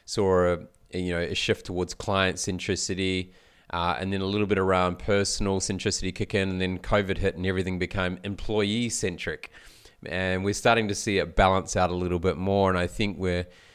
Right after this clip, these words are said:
we tend to be in a bit more of a, I feel overall a better place where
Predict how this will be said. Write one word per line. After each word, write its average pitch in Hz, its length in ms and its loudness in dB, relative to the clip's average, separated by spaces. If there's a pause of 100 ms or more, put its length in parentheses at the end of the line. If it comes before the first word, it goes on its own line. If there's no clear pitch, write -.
(180)
we 113 100 0
tend 143 220 4
to 156 40 2
be 147 80 0
in 127 60 4
a 101 60 2
bit 107 140 2
more 98 240 2
of 90 100 0
a, 90 400 4 (640)
I - 220 -6
feel 131 600 0
overall 95 400 2
a 85 80 2
better 92 280 0
place 92 500 4
where 90 440 -2